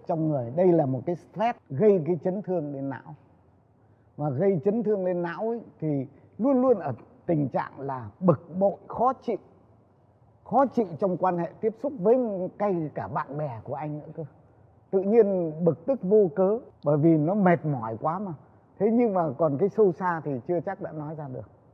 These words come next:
Thế thì thứ nhất, tức là nó ảnh hưởng đến cái chuyện là cái não của anh hoạt động không bình thường. Thế cái não không cân bằng giữa hưng phấn và ức chế này thì nó không điều khiển được cái hạ khâu não, không điều khiển được cái hạ khâu não,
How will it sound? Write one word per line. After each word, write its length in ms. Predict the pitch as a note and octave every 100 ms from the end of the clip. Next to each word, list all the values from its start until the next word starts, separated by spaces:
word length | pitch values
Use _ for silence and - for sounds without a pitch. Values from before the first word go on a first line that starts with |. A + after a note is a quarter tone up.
| _ _ _ _
Thế 120 | E3+ E3+
thì 240 | D3+ B2 - - _ - -
thứ 80 | F#3
nhất, 220 | A3 A#3+ -
tức 140 | F#3
là 140 | D#3+ C3+
nó 240 | C3 D#3+ -
ảnh 200 | A2 A2
hưởng 260 | G#2+ G#2 A2+
đến 200 | D3 E3+
cái 120 | E3+ D#3
chuyện 140 | D3+
là 260 | B2+ A#2+ G#2 - - _
cái 100 | E3+
não 320 | F3 E3 A#3 A3
của 100 | A#2+
anh 200 | C3 C3+
hoạt 180 | F#2+
động 120 | A#2 B2+
không 200 | - C3+
bình 140 | A2 F#2
thường. 180 | F#2 E2 - _ _ _ _ _ _ F3+
Thế 120 | G3+
cái 80 | F#3+
não 380 | F3+ F3+ A#3 A#3+ -
không 260 | A3+ G#3
cân 280 | F#3 A3 F#3+
bằng 260 | E3 C#3 B2+
giữa 180 | F#3+ G#3+
hưng 180 | G#3
phấn 260 | D#3+ F#3+ A3+
và 100 | F#3
ức 160 | D#3+ F3+ -
chế 180 | F3
này 200 | G3 C#3+ A2 - -
thì 180 | D3 C#3+
nó 180 | D#3 G3
không 340 | - B3 G3
điều 200 | F3 D3 -
khiển 180 | D3 G#2 A#2
được 180 | C#3 -
cái 120 | E3+
hạ 160 | E3 -
khâu 180 | - E3+
não, 260 | D3 - F3 - _ _
không 540 | G3+ G#3 F#3+ E3 D#3+
điều 140 | D#3+ A#2+
khiển 260 | C#3+ A#2
được 80 | C3 E3+
cái 100 | F3
hạ 160 | E3+ -
khâu 160 | F3
não, 220 | D#3+ E3+